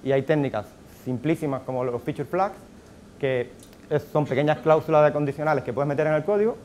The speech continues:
con las que tú puedes controlar qué cliente ve qué parte del código, qué eje-, ejecuta qué parte del código, y a partir de ahí, una vez que está esto garantizado, empezáis a subir código a producción y es mucho más fácil para todos, eh, probar,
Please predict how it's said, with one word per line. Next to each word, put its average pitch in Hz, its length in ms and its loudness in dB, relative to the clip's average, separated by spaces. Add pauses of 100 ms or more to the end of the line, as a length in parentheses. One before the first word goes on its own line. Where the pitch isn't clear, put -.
(100)
con 131 100 -4
las 123 100 -2
que 117 80 -2
tú 120 120 -6
puedes 143 240 0
controlar 143 440 0
qué 143 180 -4
cliente 143 380 0
ve 135 280 0
qué 139 80 -2
parte 147 280 4
del 147 120 2
código, 180 360 0 (180)
qué 143 120 -4
eje-, 131 180 -4
ejecuta 143 280 0
qué 139 80 -2
parte 139 200 0
del 143 140 0
código, 175 280 0 (760)
y 135 240 2
a 131 80 2
partir 127 300 0
de 151 80 4
ahí, 165 160 6
una 151 160 2
vez 156 80 2
que 156 80 -6
está 151 140 0
esto 156 120 -2
garantizado, 147 520 2
empezáis 131 340 -4
a 131 80 -6
subir 135 260 -4
código 139 280 2
a - 20 -8
producción 147 480 -2 (480)
y 139 60 0
es 139 60 0
mucho 143 220 0
más 139 120 -2
fácil 143 240 0
para 117 220 0
todos, 156 280 0 (100)
eh, 117 460 -6 (460)
probar, 127 320 2